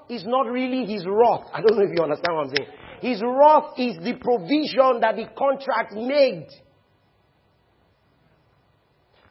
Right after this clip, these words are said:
Full stop. Okay, let me give you an example.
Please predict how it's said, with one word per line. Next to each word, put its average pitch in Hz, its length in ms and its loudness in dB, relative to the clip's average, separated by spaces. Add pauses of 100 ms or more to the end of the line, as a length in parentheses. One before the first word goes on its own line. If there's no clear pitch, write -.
(120)
Full 330 200 6
stop. - 640 0 (2750)
Okay, 196 260 0
let 226 120 4
me 240 60 -6
give 202 100 -6
you 190 60 0
an 160 100 -2
example. 147 580 -4